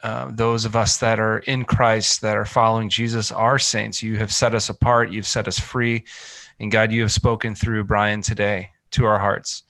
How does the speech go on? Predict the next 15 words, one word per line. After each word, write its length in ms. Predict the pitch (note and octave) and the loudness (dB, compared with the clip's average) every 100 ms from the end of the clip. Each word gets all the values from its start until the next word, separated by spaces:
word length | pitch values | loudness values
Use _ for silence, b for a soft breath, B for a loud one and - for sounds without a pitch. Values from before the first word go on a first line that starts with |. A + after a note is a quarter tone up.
| b b b - | b b b -6
And 120 | G#2+ | -2
you, 280 | A#2 A#2 - _ | 0 0 -4 _
you 320 | A#2 A#2 C3+ | -4 0 4
are 260 | A#2 A2+ A2+ | 4 4 2
presenting 680 | - A#2+ A2 A#2 A2+ B2 A2+ | 0 0 2 0 -2 -6 -6
before 420 | G2 - A2+ - | -8 -6 -4 -4
us, 300 | A#2 - - _ _ _ _ _ _ - | -6 -10 -14 _ _ _ _ _ _ -18
uh, 260 | C#3 - - - | -16 -16 -18 -8
an 100 | B2 | 0
opportunity 500 | A#2 B2 - A#2+ A2 | 2 2 0 -4 -6
for 160 | - G#2 | -2 -2
us 180 | G2+ - | -2 -4
to 200 | A#2 G#2+ | -4 -4
truly 840 | - - B2+ C3 B2 A#2 A2+ - _ | -6 -6 -4 -4 -2 -4 -4 -10 _
sit 400 | - - C#3 G#2 | -10 -4 -2 -2